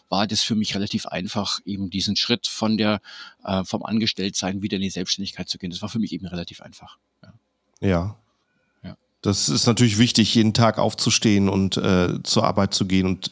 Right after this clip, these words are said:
Speaker 2: zu wissen, was man macht und nicht nur,
Speaker 1: Genau,
Speaker 2: dass am
Speaker 1: genau. Und vor
Speaker 2: Ende
Speaker 1: allem,
Speaker 2: des
Speaker 1: für
Speaker 2: Monats
Speaker 1: wen man das macht,
Speaker 2: die
Speaker 1: ja.
Speaker 2: Überweisung kommt. Ja.
Speaker 1: Genau, ja.
Speaker 2: Okay, und, ähm,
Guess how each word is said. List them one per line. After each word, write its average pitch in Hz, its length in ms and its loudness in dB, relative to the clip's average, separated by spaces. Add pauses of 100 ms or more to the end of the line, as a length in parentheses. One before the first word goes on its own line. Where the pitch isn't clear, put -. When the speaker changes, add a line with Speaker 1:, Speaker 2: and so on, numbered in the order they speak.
(140)
Speaker 2:
zu 95 180 2
wissen, 107 280 4
was 90 200 2
man 92 160 4
macht 95 240 0
und - 160 -6
nicht 95 180 0
nur, 92 380 4
Speaker 1:
Genau, 113 320 4
Speaker 2:
dass - 160 -2
am 92 60 4
Speaker 1:
genau. - 180 0
Und - 160 0
vor - 140 6
Speaker 2:
Ende - 60 8
Speaker 1:
allem, - 40 6
Speaker 2:
des - 100 4
Speaker 1:
für 160 80 6
Speaker 2:
Monats 104 240 6
Speaker 1:
wen 131 60 6
man 110 200 4
das 98 180 0
macht, 92 260 0
Speaker 2:
die 113 40 4
Speaker 1:
ja. 101 60 6
Speaker 2:
Überweisung 98 460 4
kommt. 101 400 -2 (320)
Ja. 98 140 -2
Speaker 1:
Genau, 90 240 -6 (180)
ja. - 80 -20 (1900)
Speaker 2:
Okay, 113 360 2
und, 120 160 -2 (260)
ähm, 110 500 6